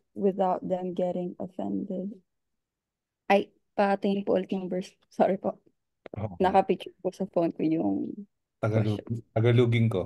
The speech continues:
Speaker 2: Sabi dito, "Mag-iingat kayo na huwag kayong malulong sa labis na pagsasaya,
Speaker 1: Mm-hmm.
Speaker 2: paglalasing at matuon ang inyong pag-iisip sa mga alalahin, sa, alalahanin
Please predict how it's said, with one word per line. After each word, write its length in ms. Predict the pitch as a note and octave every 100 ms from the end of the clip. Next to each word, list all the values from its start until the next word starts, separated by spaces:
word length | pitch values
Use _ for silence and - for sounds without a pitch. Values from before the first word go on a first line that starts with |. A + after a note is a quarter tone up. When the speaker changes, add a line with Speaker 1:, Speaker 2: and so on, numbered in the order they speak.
| -
Speaker 2:
Sabi 320 | - F#2+ G2+
dito, 400 | G2+ G2+ G2+ G2+ F#2+
"Mag-iingat 560 | F#2 G2 D3 D3 F#3 F3+
kayo 320 | D#3+ B2+ C3 B2+
na 80 |
huwag 240 | G#2+ G#2+ G#2
kayong 480 | A2+ A2 B2+ C#3+ D3
malulong 720 | A#2+ A2 A#2 A#2+ A#2+ C#3+ B2+ A2+
sa 80 |
labis 560 | G#2+ A2 A2+ A2+ A2+ A2+
na 160 | G#2+ F#2+
pagsasaya, 800 | F#2+ F#2+ - F#2 F2 F2+ D#2+ - _ _ _ _ _ _ G#3
Speaker 1:
Mm-hmm. 240 | A#3 -
Speaker 2:
paglalasing 800 | - - G#2+ G#2+ G2+ - D3+ D3+
at 240 | A2 G#2 A2
matuon 640 | A2 G#2 A2 A#2 A#2 A2
ang 80 | G2+
inyong 720 | G2 G2 G2 F#2+ F#2 F#2 F#2+
pag-iisip 800 | C3 A2+ C3+ E3+ - A#2+ A#2 - -
sa 160 | - G#2+
mga 260 | G#2 G2+ G2+
alalahin, 560 | G2 G2+ F#2+ G#2 G#2+
sa, 240 | F#2 G2+ -
alalahanin 960 | G#2+ A2 A2 F#2+ G#2 A#2 A#2+ F#2 E2